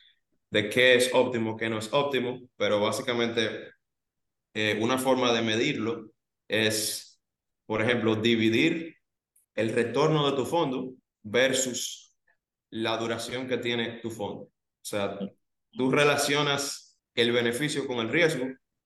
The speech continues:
y eso te da una especie de índice. Después que tú tienes ese índice, tú lo comparas con tu competencia, lo que sea, y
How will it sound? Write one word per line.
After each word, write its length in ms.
y 100
eso 160
te 100
da 140
una 100
especie 360
de 320
índice. 720
Después 300
que 80
tú 80
tienes 220
ese 160
índice, 380
tú 720
lo 180
comparas 500
con 140
tu 80
competencia, 580
lo 120
que 80
sea, 400
y 760